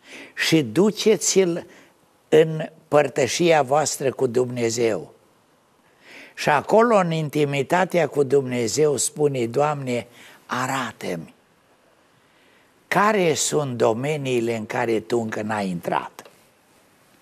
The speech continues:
Care sunt domeniile pe care eu încă le-am închis acolo.”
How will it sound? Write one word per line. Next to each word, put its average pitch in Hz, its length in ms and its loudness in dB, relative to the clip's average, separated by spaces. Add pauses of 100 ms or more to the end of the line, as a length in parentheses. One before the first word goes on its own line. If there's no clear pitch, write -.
(1080)
Care 233 380 4
sunt 170 400 0
domeniile 151 840 2 (400)
pe 147 120 2
care 143 320 0
eu 147 300 4
încă 135 420 -2 (460)
le-am 131 300 0
închis 135 480 -4
acolo.” - 460 -10